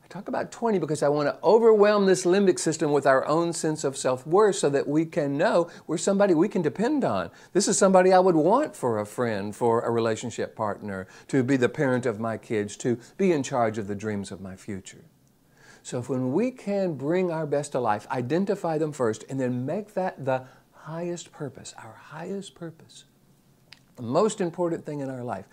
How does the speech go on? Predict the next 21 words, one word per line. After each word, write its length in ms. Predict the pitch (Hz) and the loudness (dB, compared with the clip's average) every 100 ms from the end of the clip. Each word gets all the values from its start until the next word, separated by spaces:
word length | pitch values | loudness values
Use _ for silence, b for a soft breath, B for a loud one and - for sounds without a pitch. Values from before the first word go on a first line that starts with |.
| b b b b | b b b b
defining 580 | 123 - 170 202 208 196 | -10 0 2 4 4 2
who 220 | 165 185 | 2 2
we 200 | 165 151 | 4 4
are 200 | 156 143 | 4 2
versus 280 | 117 135 135 | 2 -2 -2
being 180 | 131 139 | 0 0
defined 500 | 127 - 135 120 107 | 0 -2 -2 -2 0
by 320 | 151 156 135 117 | 4 6 6 4
those 240 | 113 101 | -2 -4
difficult 420 | 110 - 98 85 | -8 -8 -10 -8
situations, 800 | - 101 101 98 92 104 104 110 B B B | -8 -8 -8 -6 -8 -8 -8 -10 B B B
and 140 | 143 | -4
then 160 | 131 117 | -2 -4
bringing 460 | 117 143 170 190 | -4 -4 -2 -2
that 180 | 190 190 | -2 -4
to 100 | 160 | -6
life 280 | 165 170 165 | -6 -6 -6
when 120 | 151 | -6
we 80 | 139 | -4
make 220 | 135 120 | -4 -6
that 640 | 110 104 120 175 220 - | -8 -6 -2 -2 -4 -12